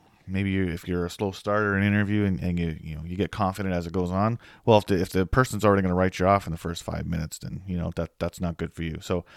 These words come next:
I'm not saying that that doesn't happen, but, um, you can very easily,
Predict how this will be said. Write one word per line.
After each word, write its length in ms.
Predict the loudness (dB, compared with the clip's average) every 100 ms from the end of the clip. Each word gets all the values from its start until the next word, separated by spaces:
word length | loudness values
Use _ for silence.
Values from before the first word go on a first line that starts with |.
| -20 -10
I'm 80 | 4
not 160 | 4 6
saying 200 | 6 6
that 260 | 4 4
that 160 | 2 4
doesn't 280 | 4 2 -2
happen, 400 | -4 -4 -4 -6 -10 -20 -20 -4
but, 320 | 0 0 0 -2
um, 460 | -2 -2 -6 -10 _ _ _ -6
you 120 | -4
can 160 | 2 4
very 280 | 6 6 4
easily, 500 | 0 0 0 0